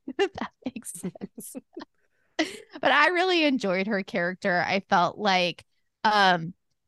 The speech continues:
I loved that the little things you were, you were able to see to begin with, that her mom was a decent person even before she showed up. And then she just kinda stepped into the role, and,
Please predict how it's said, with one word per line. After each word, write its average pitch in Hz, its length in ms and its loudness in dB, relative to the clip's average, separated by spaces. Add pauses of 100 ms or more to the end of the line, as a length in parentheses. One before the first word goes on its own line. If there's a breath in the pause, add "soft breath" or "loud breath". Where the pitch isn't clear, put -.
I 220 180 4
loved 233 520 4 (880)
that 185 680 2 (380)
the 208 140 4
little 208 320 0
things 196 400 -6
you 190 120 -2
were, 185 140 -2
you 190 160 -6
were 190 60 0
able 190 240 -2
to 185 80 -2
see 180 240 -6
to - 160 -8
begin 180 320 -2
with, 190 160 -2
that 170 140 0
her 190 120 -2
mom 170 560 0 (100)
was 175 680 0
a 254 40 -2
decent 254 440 -2
person 262 680 0 (420)
even 220 260 0
before 190 280 -2
she 190 240 -6
showed 226 280 0
up. 233 240 4
And 190 180 -2
then 180 140 -2
she - 180 -6
just 190 200 -4
kinda 185 220 -4
stepped - 400 -2
into 190 160 -4
the 180 120 -2
role, 175 320 0
and, 170 260 -6